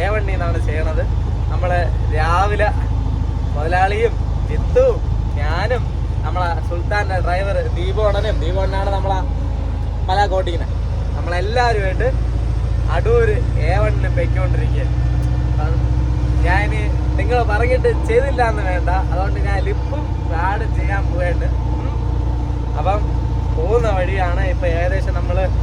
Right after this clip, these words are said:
കാരേറ്റ് എത്തിയല്ലേ അണ്ണാ? കാരേറ്റും പാല എത്തിയിട്ടുണ്ട്. ഫ്രണ്ടിൽ നിന്ന്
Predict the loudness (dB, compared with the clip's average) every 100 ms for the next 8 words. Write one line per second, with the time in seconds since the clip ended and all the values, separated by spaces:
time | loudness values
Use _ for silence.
0 | 0 0 0 0 0 0 0 0 0 0
1 | 0 0 0 0 0 0 0 0 0 2
2 | 2 2 2 2 2 0 0 0 0 0
3 | 0 0 0 0 2 2 0 0 2 2